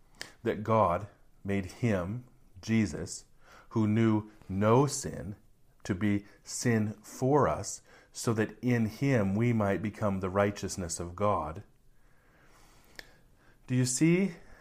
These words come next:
that here, that Jesus was perfect, he knew no sin, but he became sin on the cross when he paid the price for our sins? Our sins were put on him so that we might be made right with God. You see,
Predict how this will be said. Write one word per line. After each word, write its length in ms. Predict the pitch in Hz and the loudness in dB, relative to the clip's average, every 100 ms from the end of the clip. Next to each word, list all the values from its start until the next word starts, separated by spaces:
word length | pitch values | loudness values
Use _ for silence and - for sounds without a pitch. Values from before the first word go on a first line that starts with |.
| - | -4
that 300 | 156 165 165 | 4 6 4
here, 260 | - 165 156 | 2 2 2
that 140 | 87 | 0
Jesus 440 | 87 123 139 135 131 | 0 0 2 0 -2
was 140 | 120 | -4
perfect, 480 | - 143 139 139 131 | 0 0 2 0 0
he 100 | 98 | 2
knew 220 | 117 131 | 4 6
no 180 | 131 127 | 6 4
sin, 500 | 127 - 127 123 110 | 2 2 4 4 4
but 120 | 92 | 0
he 160 | 117 107 | 0 0
became 500 | 98 - 120 135 135 | -2 0 2 4 2
sin 340 | - 123 120 | 0 2 2
on 160 | 87 92 | 2 -2
the 60 | |
cross 640 | - - 135 95 92 - - - - - | -6 0 4 6 4 -2 -12 -18 -20 -6
when 140 | 110 107 | -2 0
he 120 | 113 | -2
paid 400 | - 120 120 117 | -2 2 2 2
the 80 | 107 | -2
price 440 | - 101 101 - | 2 4 2 -2
for 240 | - 101 - | 0 2 4
our 240 | 120 147 | 6 4
sins? 580 | - - - 98 - - _ _ - - - - | 2 -8 -10 -14 -18 -20 _ _ -20 -20 -6 2
Our 280 | 117 151 180 | 8 8 6
sins 520 | - 101 90 98 107 | 2 -2 -2 -4 0
were 140 | 107 | -2
put 280 | - 131 - | 0 0 2
on 220 | 110 107 | 2 0
him 640 | 107 - 160 135 87 101 - - - - - | -2 0 4 4 4 0 -6 -16 -20 -20 -10
so 180 | - 123 | 0 2
that 180 | 123 | 4
we 360 | 123 123 170 180 | 2 2 2 4
might 320 | 117 95 - | 4 2 2
be 100 | 113 | 0
made 440 | 107 104 107 - 104 | 0 0 0 -2 0
right 240 | 98 - | 0 0
with 240 | 98 95 | -4 -6
God. 500 | 110 120 104 67 101 - _ _ _ _ _ _ _ | -2 0 0 -2 -10 -18 _ _ _ _ _ _ _
You 100 | 120 | -4
see, 360 | 113 131 123 | -2 2 2